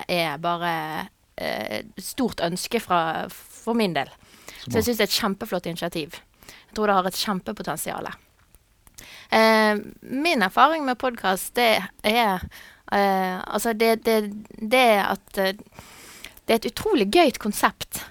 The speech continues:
Speaker 1: fordi at det er så, eh, tilgjengelig.
Speaker 2: Mm.
Speaker 1: Og det er noe som man kan, eh, høre på. Jeg lagde det jo i utgangspunktet som, eh, undervisnings-, eh, verktøy,
Speaker 2: Ja.
Speaker 1: eh, for studentene. Jeg begynte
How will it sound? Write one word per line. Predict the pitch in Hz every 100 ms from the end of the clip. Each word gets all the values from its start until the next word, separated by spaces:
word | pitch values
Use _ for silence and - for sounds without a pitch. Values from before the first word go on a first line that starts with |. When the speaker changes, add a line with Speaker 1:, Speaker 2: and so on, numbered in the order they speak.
| _
Speaker 1:
fordi | - 247 294
at | 220
det | -
er | 269 302
så, | - 190
eh, | 180 180 180 -
tilgjengelig. | 233 277 226 180 - - _ _ _ - -
Speaker 2:
Mm. | 120
Speaker 1:
Og | 110 220
det | 240 233
er |
noe | 233 247 302
som | - 220
man | 202 196
kan, | - 190 190 190
eh, | 190
høre | 180 202 226 247
på. | 196
Jeg | 220 254
lagde | 185 208
det | 233
jo | 202
i | 185
utgangspunktet | - 240 - 170 - 180
som, | 175 170
eh, | 170 170 180
undervisnings-, | 180 208 220 - 170 165 - - - - -
eh, | 170 165 165 160 165 -
verktøy, | 185 - - 190 359 - -
Speaker 2:
Ja. | 120 98 - -
Speaker 1:
eh, | 208
for | 196 202
studentene. | - 214 226 - 196 180 240
Jeg | 214
begynte | 247 240 - -